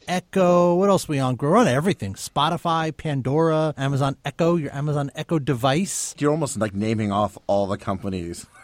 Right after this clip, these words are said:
Speaker 2: <laughs>
Speaker 1: that we will be
Speaker 2: we're
Speaker 1: talking
Speaker 2: talking
Speaker 1: about.
Speaker 2: about
Speaker 1: Right,
Speaker 2: in
Speaker 1: right.
Speaker 2: this part of the segment. Uh,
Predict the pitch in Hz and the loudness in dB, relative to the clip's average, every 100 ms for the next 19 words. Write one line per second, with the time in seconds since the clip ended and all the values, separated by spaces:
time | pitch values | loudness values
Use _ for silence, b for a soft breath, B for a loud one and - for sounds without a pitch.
0 | - - - - 170 202 202 165 180 170 | -12 -12 -4 2 2 4 2 2 0 2
1 | 175 175 208 208 220 220 185 220 190 185 | 2 2 2 4 4 4 2 2 2 2
2 | 170 190 165 143 151 147 139 127 131 139 | 0 0 0 -4 -4 -2 -4 -4 -8 -8
3 | 127 160 175 143 - 143 | -10 -14 -20 -16 -2 0